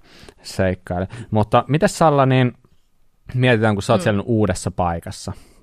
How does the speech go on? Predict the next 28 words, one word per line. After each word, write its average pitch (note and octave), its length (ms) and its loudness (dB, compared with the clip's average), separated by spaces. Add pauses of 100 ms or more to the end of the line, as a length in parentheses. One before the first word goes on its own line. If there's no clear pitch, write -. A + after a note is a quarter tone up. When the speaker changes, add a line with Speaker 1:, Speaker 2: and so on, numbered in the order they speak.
Speaker 1:
uusi F#2 360 -4
ympäristö, F#2 760 0 (480)
niin G2 420 2 (400)
miten D#3 420 0
sä G2 180 -2
nyt F#2 200 -2 (120)
meinasit G#2 680 2
Speaker 2:
No. - 60 -20 (120)
Speaker 1:
toimia, F2 600 -2 (320)
jotta F#2 420 0
sä F2+ 200 -2
Speaker 2:
Mm. E2+ 60 2
Speaker 1:
löydät F2+ 360 2
Speaker 2:
No - 60 -14
mä F#2 60 2
Speaker 1:
ajettavaa? F2+ 360 0
Speaker 2:
tiedän A3+ 220 -4 (280)
muutaman F#3+ 580 -2 (140)
ihmisen, F3+ 500 -8
ketkä - 280 -10
asuu G#3+ 300 -2
tällä - 240 -8
samalla D3+ 360 -8
alueella, F#3 580 -4 (120)
niin F#3 120 -6
mähän F#3+ 300 0
on F#3 160 -2
jo F3+ 160 -2